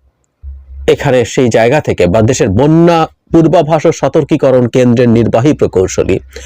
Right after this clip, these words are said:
এটা আরেকটা জায়গা যারা এটা সতর্ক করে, ওনারা বলছেন এটা আবহাওয়া অধিদপ্তরের সাথে নিশ্চয়ই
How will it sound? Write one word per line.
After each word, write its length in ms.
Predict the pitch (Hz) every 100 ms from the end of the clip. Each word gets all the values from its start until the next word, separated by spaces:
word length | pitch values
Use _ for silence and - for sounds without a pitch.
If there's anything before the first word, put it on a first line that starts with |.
| - - -
এটা 200 | - 120 104
আরেকটা 320 | 120 131 113
জায়গা 280 | 101 98 143
যারা 220 | 139 113
এটা 200 | 104 98
সতর্ক 400 | 95 117 127 123 120
করে, 200 | 117 147
ওনারা 300 | 147 143 151
বলছেন 460 | 117 180 226 - 90
এটা 160 | 101 117
আবহাওয়া 260 | 127 143 143
অধিদপ্তরের 400 | 135 139 147 143
সাথে 240 | 147 -
নিশ্চয়ই 360 | 139 131 -